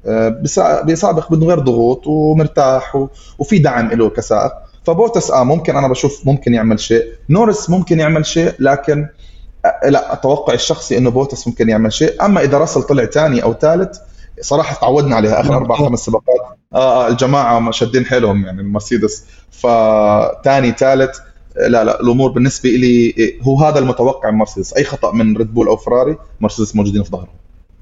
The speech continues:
Speaker 2: نشوف سيفتي كار، أعتقد بنشوفها أكثر من مرة.
Speaker 1: أكيد، أكيد، أكيد.
Speaker 2: آه.
Speaker 1: بس لما تحتاج الفراري ما بتيجي.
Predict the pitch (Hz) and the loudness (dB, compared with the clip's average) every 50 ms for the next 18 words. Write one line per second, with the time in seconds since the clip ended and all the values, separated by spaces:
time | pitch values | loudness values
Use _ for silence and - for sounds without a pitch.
0 | - _ - - - - - - - - - - - - - - - - - - | -20 _ -20 -20 -20 -20 -20 -20 -20 -20 -18 -18 -18 -20 -20 -20 -20 -8 -4 -2
1 | 143 117 - 135 131 - - 123 - - 127 127 143 151 - - - - - - | -2 -2 0 -2 -2 -2 -2 -4 -2 0 0 0 0 -2 -4 -10 -16 -16 -8 -4
2 | 113 131 - 123 - 113 107 107 104 - - 113 - - 95 95 101 - - 107 | -4 -2 -2 -2 -2 -2 -2 -2 -2 0 -2 -4 -2 0 -2 -2 -2 -2 -2 -4
3 | 98 101 98 98 98 - - 123 110 - _ _ _ - - - - _ _ - | -2 0 0 0 0 0 0 -2 -2 -4 _ _ _ -20 -20 -20 -20 _ _ -20
4 | - - - - 98 - - - - - - - 127 110 95 90 92 90 87 87 | -20 -10 -4 -4 -4 -4 -6 -16 -20 -18 -14 -10 -6 -4 -2 -2 0 0 0 0
5 | 117 127 127 - 151 139 - - - - - 160 165 165 147 - - 139 143 143 | -2 -2 -2 0 -2 -2 -4 -6 -10 -4 -2 -2 0 0 -2 0 0 2 2 2
6 | 135 123 117 - - 92 - 90 | 2 0 0 -2 -4 -6 -6 -6